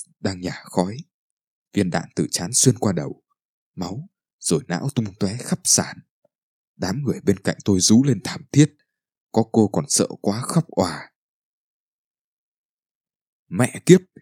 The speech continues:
mày làm trò gì thế?" Arnold túm ngay tên Bruce vừa nổ súng. "Nó vẫn chưa khai ra mật mã, mày giết nó làm gì?"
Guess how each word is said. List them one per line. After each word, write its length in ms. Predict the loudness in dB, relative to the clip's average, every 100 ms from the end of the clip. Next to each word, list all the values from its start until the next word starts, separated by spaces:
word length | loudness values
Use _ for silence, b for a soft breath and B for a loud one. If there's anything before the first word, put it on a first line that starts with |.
| _ _
mày 160 | 6
làm 120 | 6 8
trò 160 | 6
gì 100 | 8
thế?" 160 | 6 4 2 _ _ _ _ _ _ _ _ _ _ _ -4
Arnold 300 | 0 0 4
túm 180 | 4 4
ngay 160 | 0 2
tên 240 | 2 2 4
Bruce 240 | 4 4 4
vừa 100 | 0
nổ 180 | 0 -2
súng. 300 | 2 2 0 -12 _ _ _ _ _ _ _ _ _ _
"Nó 140 | 4 8
vẫn 160 | 6 8
chưa 180 | 8
khai 240 | 8 6 6
ra 100 | 8
mật 160 | 6 4
mã, 260 | -2 -2 4
mày 100 | 6
giết 220 | 8 8 6
nó 100 | 0
làm 160 | 2
gì?" 320 | 6 8 6